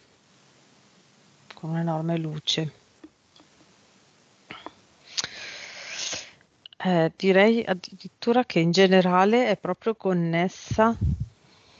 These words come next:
con la loro energia, quasi come se avessero trovato una eh, un concentrato di connessione con il loro programma,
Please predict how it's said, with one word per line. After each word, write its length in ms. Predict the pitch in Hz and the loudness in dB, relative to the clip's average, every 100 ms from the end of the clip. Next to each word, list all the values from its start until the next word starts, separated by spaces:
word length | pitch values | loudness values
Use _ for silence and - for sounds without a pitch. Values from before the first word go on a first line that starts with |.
| - - _ _ | -20 -20 _ _
con 180 | - 185 | 0 2
la 100 | 180 | 2
loro 220 | 180 190 | 2 2
energia, 480 | 196 185 165 180 175 | 2 0 -2 -4 -2
quasi 340 | - 196 - | 0 0 -2
come 240 | - 202 208 | -2 0 0
se 180 | - | 0
avessero 440 | 175 180 - 185 180 | 0 0 -2 -6 -4
trovato 720 | - 175 180 185 - 180 151 | -4 0 2 2 0 0 0
una 400 | 180 175 170 165 170 _ _ _ _ _ _ _ _ _ _ _ _ - - _ _ _ _ _ | -4 -2 -2 -2 -6 _ _ _ _ _ _ _ _ _ _ _ _ -14 -14 _ _ _ _ _
eh, 380 | - 175 170 160 - | -4 -2 -2 -6 -10
un 540 | 196 185 175 170 165 160 _ | -6 -4 -4 -4 -8 -10 _
concentrato 1160 | - 233 220 220 196 - 185 185 190 - 220 247 _ _ _ _ _ _ _ _ _ _ - - - | 4 4 6 4 4 2 4 4 2 -2 -2 -2 _ _ _ _ _ _ _ _ _ _ -20 -20 -20
di 200 | - 196 | -10 -8
connessione 1000 | - 208 202 196 - - 208 202 208 214 | 0 2 4 2 0 -4 0 0 2 0
con 160 | 214 196 | 0 -2
il 120 | 180 | 0
loro 240 | 170 175 170 | -2 -2 -4
programma, 720 | 170 170 156 113 117 143 | -8 -8 -6 -6 -6 -6